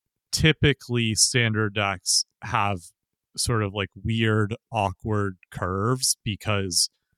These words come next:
they just play the good cards. So instead of playing the best two mana card,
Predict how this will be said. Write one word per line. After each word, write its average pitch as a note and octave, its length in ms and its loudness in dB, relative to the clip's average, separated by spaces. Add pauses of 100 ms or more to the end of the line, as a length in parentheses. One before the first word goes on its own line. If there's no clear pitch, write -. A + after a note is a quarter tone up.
(360)
they A#2 120 2
just G2 280 -4
play A2 220 0
the F#2+ 120 -6
good F#2+ 220 -6
cards. D3 640 0 (240)
So G#2 420 4
instead A2 300 2
of G#2 120 -4
playing G2+ 260 -6
the F#2+ 80 -8
best G2 280 -2
two A2+ 80 -4
mana F#2+ 220 -4
card, F#2+ 240 -2